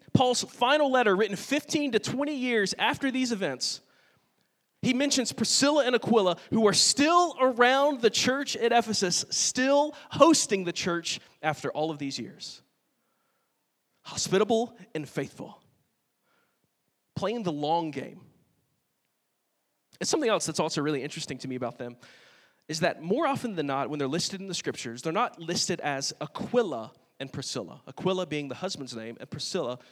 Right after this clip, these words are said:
being the wife's name. It is Priscilla and Aquila, which would not have been normal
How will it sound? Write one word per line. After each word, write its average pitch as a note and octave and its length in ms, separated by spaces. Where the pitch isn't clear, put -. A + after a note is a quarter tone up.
being C3 100
the B2+ 80
wife's F#3 280
name. G2 180
It C#3+ 100
is C3 160
Priscilla F#3+ 680
and B2 120
Aquila, - 360
which - 180
would G#3 140
not G#3+ 240
have B3 180
been G3 240
normal D3+ 460